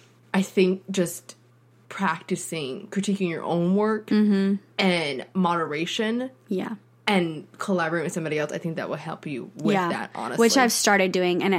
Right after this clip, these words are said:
Speaker 2: has definitely helped a lot. Um, it just makes me look at my work in a different light, I
Speaker 1: Yeah.
Speaker 2: guess. Yeah.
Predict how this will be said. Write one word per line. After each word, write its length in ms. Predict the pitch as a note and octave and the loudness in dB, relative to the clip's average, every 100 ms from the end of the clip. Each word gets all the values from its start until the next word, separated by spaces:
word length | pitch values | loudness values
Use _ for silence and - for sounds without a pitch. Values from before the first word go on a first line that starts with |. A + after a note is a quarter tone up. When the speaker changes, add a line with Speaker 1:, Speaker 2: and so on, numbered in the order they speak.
| D#3 | 2
Speaker 2:
has 320 | E3+ C#3+ E3 | 0 -2 -4
definitely 440 | - - - F#2 C#3 | -6 -6 -6 -6 -4
helped 300 | C3 G#3 - | -4 -6 -8
a 140 | - - | -10 -8
lot. 420 | - G1+ - - - - - - - | -6 -6 -6 -10 -14 -20 -20 -16 -6
Um, 400 | F3 - - G3+ - - | -4 -2 -4 -6 -6 -2
it 120 | G3+ | 0
just 140 | F#3 | 2
makes 200 | F#3+ F3 | 0 0
me 80 | F#3+ | 2
look 220 | F3+ F3 | 2 0
at 80 | F3 | 0
my 120 | D3 | 0
work 240 | E3 D#3 F#3+ | 0 -2 -2
in 60 | |
a 60 | F3+ | -4
different 340 | E3+ - - | -4 -6 -6
light, 300 | - F3+ A3+ - | -4 -4 -4 -4
I 40 | - | -2
Speaker 1:
Yeah. 40 | |
Speaker 2:
guess. 540 | C3 C4 - - - - _ _ | 2 2 0 -4 -6 -12 _ _
Yeah. 260 | G#3 D#3 | -4 -4